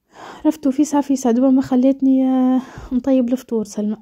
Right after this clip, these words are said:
إذا انتم بكري عادي تلعبوا، كل من بعد تقلبت فرد قلبة. ومن بعد عاد الأيامات اللي فاتت الكل قعدت متقلقة. ديجا أمس وقت اللي مشينا قروان، صدقوني، نهار كامل وهي تقلي في السخ-، بالسخانة في ال-، في الكرهبة.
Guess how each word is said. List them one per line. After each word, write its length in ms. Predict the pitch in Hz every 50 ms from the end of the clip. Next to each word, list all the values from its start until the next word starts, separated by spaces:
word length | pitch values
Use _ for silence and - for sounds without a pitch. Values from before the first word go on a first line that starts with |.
| - - _ _ _ _ _ _ _ _ _ _ _ _ _ _ _ _ _ _ _ _ _ _ _ _ _ _ _ _ _ - _ _ _ _ _ _ -
إذا 300 | 262 247 285 294 285 247
انتم 320 | 233 233 254 247 233 233
بكري 300 | 226 262 262 - 233 233
عادي 320 | 233 226 247 262 247 220 220
تلعبوا، 440 | 220 262 262 247 226 214 196 214 220
كل 220 | - 302 302 302 294 269
من 80 | 254 233
بعد 260 | 285 285 277 269 240
تقلبت 520 | 254 247 - - - 277 247 240 262 262
فرد 380 | - - 247 247 233 226 226 254 247 247 247 247 240 247 240
قلبة. 260 | 226 208 202 208 190 - _ _ _ _ _ _ _ _ _ _ _ _ _ _ _ _ _ -
ومن 120 | 262 254
بعد 280 | 254 285 285 285 247 262
عاد 180 | 254 254 262 226
الأيامات 400 | 254 247 247 240 254 254 262 247
اللي 100 | 233 226
فاتت 300 | - 254 254 254 - -
الكل 220 | _ - 269 254
قعدت 460 | 254 - - 240 226 240 233 - -
متقلقة. 640 | 220 - - - 233 220 214 - - 214 208 208 208
ديجا 440 | 196 208 220 220 247 233 233 - 247
أمس 240 | 233 226 220 - 233
وقت 160 | - - -
اللي 140 | 226 226 220
مشينا 280 | 220 - - 240 220
قروان، 460 | 220 - 220 208 214 233 240 247 247
صدقوني، 460 | 240 240 - _ - - 254 247 233 226
نهار 220 | 220 214 240 240 240
كامل 360 | - - 247 240 240 240 233
وهي 200 | 233 240 247 233
تقلي 320 | 240 247 247 - 233 233
في 100 | 226 -
السخ-، 300 | - - - - - 202
بالسخانة 560 | 220 220 247 240 - - - 220 208 202 208 208
في 120 | 202 -
ال-، 260 | 214 208 208 208 208
في 80 | 208 220
الكرهبة. 500 | 220 214 - 240 240 247 240 262 277